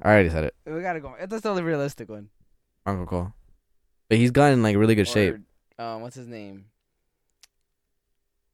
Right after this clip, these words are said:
Speaker 2: Uh, Hornswoggle.
Speaker 1: I like that one. Okay, for, to say a different one, I'll say, uh, El Torito.
Speaker 2: <laughs>
Speaker 1: Best storyline.
Speaker 2: Ever?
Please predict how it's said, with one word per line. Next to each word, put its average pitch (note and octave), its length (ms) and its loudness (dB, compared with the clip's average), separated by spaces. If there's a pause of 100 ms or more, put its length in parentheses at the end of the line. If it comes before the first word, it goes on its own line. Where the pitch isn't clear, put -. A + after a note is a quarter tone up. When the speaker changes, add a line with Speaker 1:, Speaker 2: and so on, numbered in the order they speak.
(120)
Speaker 2:
Uh, G2+ 120 -16
Hornswoggle. F#2+ 520 -16 (1500)
Speaker 1:
I F#2 60 -4
like F2 160 -2
that E2+ 100 -4
one. E2+ 160 -4 (500)
Okay, B2 340 6
for, - 240 4
to A2 120 -2
say D3 120 8
a D3 60 8
different C#3 180 4
one, D#3 80 8
I'll B2+ 80 6
say, C3+ 160 6
uh, G2 260 6 (460)
El A2 120 4
Torito. F#2+ 360 2 (440)
Speaker 2:
<laughs> - 680 -10 (1400)
Speaker 1:
Best A#2 760 4 (760)
storyline. F2+ 1040 2 (520)
Speaker 2:
Ever? B2+ 440 -18